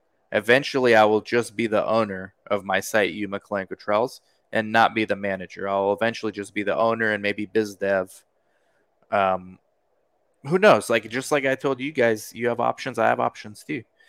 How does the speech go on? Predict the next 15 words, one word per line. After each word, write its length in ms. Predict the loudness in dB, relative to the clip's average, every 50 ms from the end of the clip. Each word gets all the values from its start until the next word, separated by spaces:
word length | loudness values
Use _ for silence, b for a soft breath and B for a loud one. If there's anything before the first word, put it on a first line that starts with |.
| b b b b b b
So 320 | 2 4 6 6 6 6 6
right 200 | 6 6 8 8
now, 260 | 8 10 10 10 10
I'm 100 | 8 6
an 60 | 4 2
owner 300 | 2 2 2 0 -2 -4
slash 400 | -4 0 2 2 2 2 0 -6
manager. 520 | -4 -2 -2 -2 -4 -6 -8 -14 -16 -16
So 280 | -14 -4 0 2 2 2
you 240 | 2 0 -4 -2
have 220 | 0 0 0 0 0
to 80 | -2
understand 580 | -2 -2 -4 -8 -10 -10 -4 0 0 0 0 -2
your 180 | -4 -4 -2 -2
limitations 840 | -2 -2 -2 -4 -6 -4 -4 -4 -4 -4 -8 -12 -12 -12 -18 -20